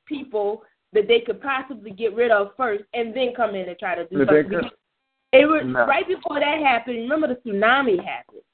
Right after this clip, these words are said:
Speaker 1: and it was in within, like, the next day dropping
Speaker 2: No, this
Speaker 1: water and stuff to these people. They left us. We had five days where nothing happened, and I don't care what nobody says.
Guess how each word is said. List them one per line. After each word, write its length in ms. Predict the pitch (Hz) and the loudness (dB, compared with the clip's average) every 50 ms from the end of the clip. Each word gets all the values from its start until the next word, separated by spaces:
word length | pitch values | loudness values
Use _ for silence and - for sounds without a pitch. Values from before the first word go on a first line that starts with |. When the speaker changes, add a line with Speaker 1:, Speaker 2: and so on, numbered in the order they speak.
| _ _ - | _ _ -8
Speaker 1:
and 100 | - 233 | -2 0
it 100 | 302 392 | 2 2
was 220 | 370 302 269 262 262 - | 2 2 -2 -2 -2 0
in 360 | 262 254 247 240 233 226 202 | 2 2 2 2 -2 -6 -8
within, 420 | 214 220 - 240 247 226 220 196 | -12 -12 -8 -6 -4 -4 -2 0
like, 300 | 180 214 208 196 - - _ _ - | 2 2 2 2 0 -8 _ _ -8
the 100 | 202 190 | -6 -4
next 300 | 220 254 277 - - - 143 131 _ | -2 -2 -2 -2 -4 -12 -20 -6 _
day 460 | - 220 247 302 330 247 160 - - - _ _ _ - | 2 2 4 2 2 0 -4 -8 -10 -16 _ _ _ -2
dropping 340 | 175 226 - - 165 170 170 | 2 4 6 6 6 6 4
Speaker 2:
No, 60 | 190 | 4
this 80 | 208 214 | 4 4
Speaker 1:
water 240 | 233 240 226 208 | 4 2 2 0
and 140 | 196 208 214 - | -4 -6 -8 -4
stuff 240 | - 240 226 226 | -2 -2 -2 -2
to 60 | 240 240 | -4 -10
these 160 | 247 240 240 | -10 -10 -10
people. 320 | 262 247 - - 165 - _ _ _ _ | -10 -12 -10 -12 -14 -16 _ _ _ _
They 160 | 254 311 427 | -2 0 2
left 260 | 359 294 277 277 277 302 | 4 4 4 2 2 2
us. 260 | 339 349 320 302 - - _ _ _ _ _ _ _ _ _ _ - | 0 0 0 -2 -6 -12 _ _ _ _ _ _ _ _ _ _ -10
We 120 | - 370 440 | -6 -2 0
had 220 | 285 240 226 - - | 2 0 0 -2 -2
five 380 | - 320 330 339 349 349 285 226 | -2 0 2 2 0 0 -4 -8
days 360 | 277 294 294 277 262 247 214 | -10 -10 -10 -10 -12 -12 -10
where 160 | 220 202 185 180 | -10 -10 -10 -10
nothing 680 | 190 196 220 233 254 277 339 370 359 359 285 254 233 | -12 -14 -12 -10 -6 -4 -4 -4 -4 -4 -6 -8 -8
happened, 420 | 214 147 107 - _ - - - - _ _ _ _ _ _ _ _ _ - | -8 -12 -16 -16 _ -16 -16 -16 -18 _ _ _ _ _ _ _ _ _ 0
and 140 | 202 226 233 | 2 2 2
I 160 | 254 349 403 | 2 0 0
don't 160 | 381 330 - | -2 -2 -4
care 120 | 330 285 247 | -2 -2 -2
what 120 | 233 233 | 0 0
nobody 440 | 269 302 349 294 226 190 190 190 190 | 0 0 2 0 0 0 -2 -6 -8
says. 280 | - 165 147 127 104 | -10 -12 -10 -12 -12